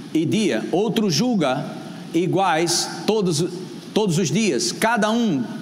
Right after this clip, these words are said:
tem a opinião bem definida em sua própria mente." Amém? Glória a Deus.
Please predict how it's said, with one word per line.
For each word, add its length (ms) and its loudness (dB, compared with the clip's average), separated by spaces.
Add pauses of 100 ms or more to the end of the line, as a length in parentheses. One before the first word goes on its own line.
(260)
tem 240 2
a 160 0
opinião 500 0
bem 240 2
definida 760 0 (300)
em 160 2
sua 320 0
própria 500 0 (460)
mente." 640 0 (2500)
Amém? 540 0 (960)
Glória 320 0
a 20 0
Deus. 540 -2